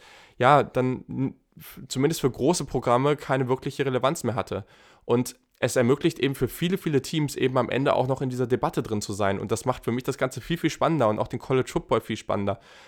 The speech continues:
Deswegen kann ich's persönlich nicht so ganz nachvollziehen. Und dann kommt noch dazu,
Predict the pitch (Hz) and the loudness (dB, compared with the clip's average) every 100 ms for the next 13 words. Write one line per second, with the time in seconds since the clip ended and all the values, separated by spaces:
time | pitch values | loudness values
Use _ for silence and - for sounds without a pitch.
0 | - 120 127 120 117 127 110 - 120 107 | -10 -6 2 2 2 0 -4 0 0 2
1 | 107 104 113 - 98 - 90 98 - 80 | 0 0 -4 -4 -8 -6 -4 -4 -4 -6
2 | - - - - - _ - - _ 123 | -6 -10 -8 -10 -12 _ -20 -20 _ 4
3 | 131 - - 123 117 151 151 - - - | 4 0 -6 -4 0 0 0 -2 -2 2
4 | 175 | 0